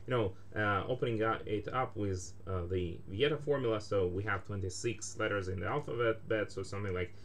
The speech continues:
x to the power of twenty-six minus a plus b all the way up to z here, times x to the power of twenty-five, and all the way until we get to the product a times b times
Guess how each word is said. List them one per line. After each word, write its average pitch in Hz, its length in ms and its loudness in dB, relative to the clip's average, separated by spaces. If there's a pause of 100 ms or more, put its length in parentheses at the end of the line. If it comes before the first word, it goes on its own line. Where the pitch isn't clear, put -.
(140)
x 143 200 0
to 143 80 2
the 120 80 6
power 110 600 6
of 92 280 -2
twenty-six 151 1160 0 (260)
minus 120 460 2
a 123 240 4
plus 98 400 0
b 117 400 2 (320)
all 123 180 4
the 113 80 4
way 104 380 4
up 95 280 0
to 87 320 0 (100)
z 139 260 2
here, 139 340 0 (220)
times 98 420 2
x 107 260 -2
to 101 100 -2
the 95 80 -2
power 95 220 0
of - 140 0
twenty-five, 151 840 4
and 110 280 0
all 127 200 2
the 110 80 6
way 110 360 6 (180)
until 117 260 -2
we 101 100 0
get 104 320 6 (100)
to 98 220 0
the - 100 -2
product - 500 0
a 120 180 0
times 101 300 -4
b 110 260 -2
times 95 600 -4